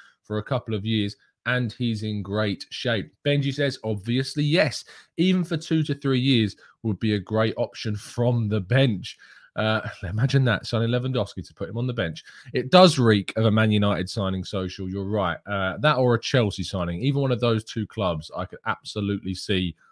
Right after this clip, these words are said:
Lewandowski popping up at next season.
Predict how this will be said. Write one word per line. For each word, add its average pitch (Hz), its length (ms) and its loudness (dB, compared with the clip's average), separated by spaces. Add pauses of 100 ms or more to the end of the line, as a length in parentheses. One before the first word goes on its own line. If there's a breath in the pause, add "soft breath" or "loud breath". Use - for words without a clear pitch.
(220 soft breath)
Lewandowski 95 680 -6
popping 90 340 -10
up 85 160 -10
at 87 160 -10
next 87 320 -12
season. 85 380 -6